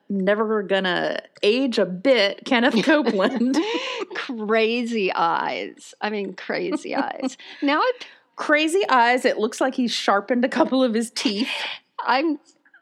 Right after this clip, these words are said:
Speaker 1: I'm not
Speaker 2: I'm
Speaker 1: sure. <laughs>
Speaker 2: picturing him in, like, a W W E wear right now.
Speaker 1: Years and years ago, he tells in a recent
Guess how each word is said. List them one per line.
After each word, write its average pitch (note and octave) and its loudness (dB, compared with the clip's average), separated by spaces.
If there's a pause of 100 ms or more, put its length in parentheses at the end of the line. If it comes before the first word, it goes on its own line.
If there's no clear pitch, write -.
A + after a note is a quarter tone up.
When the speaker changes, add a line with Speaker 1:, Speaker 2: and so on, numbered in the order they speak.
Speaker 1:
I'm A3+ 2
not A#3+ 4
Speaker 2:
I'm C4 0
Speaker 1:
sure. A3+ 0
<laughs> - -20
Speaker 2:
picturing B3+ -2
him G3+ -2
in, G3+ -6
like, F3 -2 (100)
a E3+ -2
W F3+ -6
W E3+ -4
E E3+ -6 (120)
wear F#3 -8
right - -8
now. G3 -8 (320)
Speaker 1:
Years A3+ 0
and C4+ 2
years C#4 -2
ago, A3 2
he F3+ -8
tells G#3 0
in F3 -4
a D#3 -4
recent F3+ -6